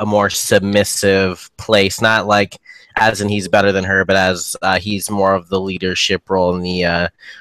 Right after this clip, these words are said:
relationship. And, um, I also really enjoyed the section in your book titled Almost Every Guy.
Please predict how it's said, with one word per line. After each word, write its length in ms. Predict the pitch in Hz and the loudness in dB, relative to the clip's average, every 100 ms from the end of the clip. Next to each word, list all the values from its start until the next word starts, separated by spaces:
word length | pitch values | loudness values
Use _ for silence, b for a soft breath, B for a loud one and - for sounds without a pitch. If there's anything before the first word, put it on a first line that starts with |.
| - | 2
relationship. 880 | 110 104 104 - 98 - 95 90 - B B B - - | 4 6 4 4 2 2 4 2 0 B B B -14 -2
And, 360 | 101 98 95 98 | 2 2 4 4
um, 240 | 95 92 | 4 2
I 120 | 113 | 2
also 220 | 135 - 127 | 2 2 4
really 240 | 123 117 | 6 6
enjoyed 400 | 113 101 107 104 | 2 4 4 4
the 60 | 104 | 2
section 800 | - 104 - - 101 98 95 92 | 2 0 2 0 2 2 -2 -6
in 140 | 101 | -4
your 140 | 98 92 | -2 0
book 220 | 98 95 | 0 -2
titled 480 | - 101 98 92 92 - | 0 0 2 0 -4 0
Almost 460 | 104 101 98 - - | 2 2 0 -2 -2
Every 360 | 104 95 95 | 0 0 -2
Guy. 440 | 87 95 92 101 | 0 2 4 2